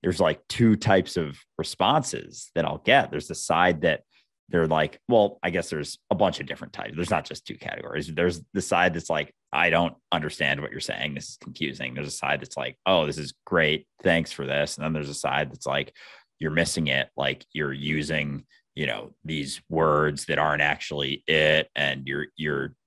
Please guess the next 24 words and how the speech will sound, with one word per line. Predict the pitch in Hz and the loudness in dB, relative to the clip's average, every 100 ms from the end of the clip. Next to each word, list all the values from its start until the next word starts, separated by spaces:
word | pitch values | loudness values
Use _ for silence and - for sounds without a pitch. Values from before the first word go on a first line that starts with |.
| _ | _
still | - - 101 80 | -12 -4 0 0
expressing | 73 - - 78 - 76 | -2 -4 -2 -2 -2 -6
duality | 71 76 73 71 73 76 76 73 | -2 0 2 4 2 0 -2 -4
and | 71 71 | -6 -4
blah, | 69 | -2
blah, | 67 60 | -2 -2
blah." | 82 71 | 0 0
And | 76 | 2
it's | 85 | 2
like, | 92 | 4
"Yeah, | 143 147 | 4 4
motherfucker, | 120 104 - 117 139 139 135 | 4 4 4 4 4 0 4
'cause | 120 107 92 | 4 4 0
you | 104 | -6
can't | - 120 113 - | 2 4 4 2
express | 107 - 120 113 - - - - | -6 0 6 6 4 -6 -10 -2
non-duality. | 101 98 95 95 95 87 76 - _ | 2 2 2 4 4 0 -4 -10 _
You | 92 | -8
can't | - 101 - | -2 -2 -2
say | - 98 95 | 2 4 6
what | 87 87 | 4 2
it | 85 | 2
is | 92 90 80 | 4 4 2
because | - 78 90 80 78 67 | -4 -6 -2 -2 -4 -8